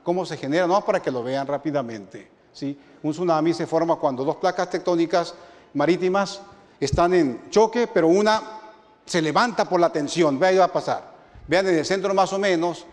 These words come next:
se va a levantar, esto se levantó por movimientos tectónicos, se genera una onda tremenda de agua,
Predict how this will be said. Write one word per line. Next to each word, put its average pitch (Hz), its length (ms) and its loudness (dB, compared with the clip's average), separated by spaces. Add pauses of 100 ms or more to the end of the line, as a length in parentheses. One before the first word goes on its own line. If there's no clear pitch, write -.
(200)
se - 160 -4
va 165 100 6
a 190 40 2
levantar, 175 760 0
esto 180 260 -2
se 180 120 2
levantó 165 500 2
por 175 140 2
movimientos 175 340 0
tectónicos, 226 580 0 (300)
se 160 160 -2
genera 170 220 2
una 196 180 4
onda 233 340 4
tremenda 233 540 2
de 196 220 2
agua, 247 760 2